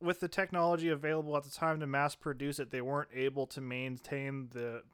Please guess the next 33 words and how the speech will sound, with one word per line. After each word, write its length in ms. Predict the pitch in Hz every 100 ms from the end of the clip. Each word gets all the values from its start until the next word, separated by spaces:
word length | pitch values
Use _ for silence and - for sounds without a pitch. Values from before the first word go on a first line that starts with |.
| -
because 200 | - 180
that's, 320 | 180 196 - -
you 100 | 160
still 160 | - 190
have 80 |
the 60 | 143
pixel 320 | - 151 143
depth 220 | 113 107
going 200 | - 117
across 380 | 110 107 117 117
that, 220 | - 104 110
really. 360 | 113 107 104 - _ - _ _ _ _ _ -
Um, 300 | 127 127 113
so 300 | - 156 151
if 200 | 143 147
they 240 | 165 156
just 440 | 139 - 160 -
take 300 | - 165 151
that 420 | 135 135 147 143 -
and 160 | 123
format 560 | - 151 165 170 143 131
it 200 | 127 -
to 240 | - 135 120
Blu-ray, 440 | 123 160 143 127
it's 120 | 117
probably 280 | - 156 165
about 200 | 135 123
the 60 | 117
same 200 | 143 135
amount 260 | 123 120
of 80 | 107
pixels 360 | 131 - 123 107
across, 480 | - 127 120 110